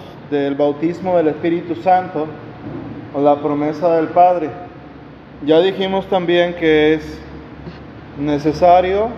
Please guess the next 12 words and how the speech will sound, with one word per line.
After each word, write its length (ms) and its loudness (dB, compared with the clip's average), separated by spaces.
que 100 -2
todos 380 2
los 140 0
que 140 -2
han 120 0
nacido 400 -2
de 100 4
nuevo 440 2
inmediatamente 1400 2
pidan 380 2
el 100 0
bautismo 720 0